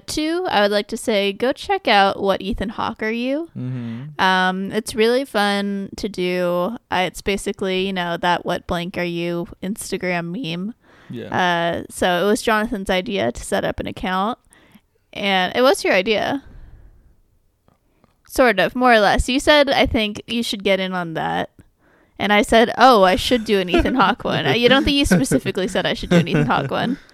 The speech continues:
Speaker 2: Yeah.
Speaker 1: But
Speaker 2: I
Speaker 1: I
Speaker 2: don't, I don't know. I think I just,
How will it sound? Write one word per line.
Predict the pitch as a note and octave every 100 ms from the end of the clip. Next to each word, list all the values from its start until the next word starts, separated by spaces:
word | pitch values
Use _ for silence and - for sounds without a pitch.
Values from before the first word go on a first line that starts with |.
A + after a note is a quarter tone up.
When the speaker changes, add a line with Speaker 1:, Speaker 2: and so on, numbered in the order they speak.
| _
Speaker 2:
Yeah. | C#3 D3+ - E3+ - C#3 - F#3+
Speaker 1:
But | A#3+ A#3+ F3+ G2 - -
Speaker 2:
I | C#3
Speaker 1:
I |
Speaker 2:
don't, | - D#4+ -
I | D3+
don't | G3 E4
know. | B3 C#4+ B3
I | -
think | E3 C#4+
I | C#4
just, | F#3+ E3+ -